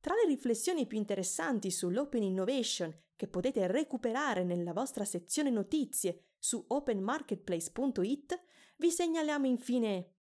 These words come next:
su tribunatreviso punto geolocal punto it, Padova, una new co per lanciare la cittadella dell'innovazione.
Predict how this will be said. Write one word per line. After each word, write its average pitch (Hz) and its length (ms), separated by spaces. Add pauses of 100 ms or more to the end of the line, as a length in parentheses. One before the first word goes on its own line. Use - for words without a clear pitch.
(640)
su 285 420
tribunatreviso 277 1300
punto 285 400
geolocal 220 640
punto 285 360
it, 277 480 (280)
Padova, 185 600
una 208 240
new 262 280
co 311 300
per 240 240
lanciare 311 580
la 330 140
cittadella 269 580
dell'innovazione. 277 1000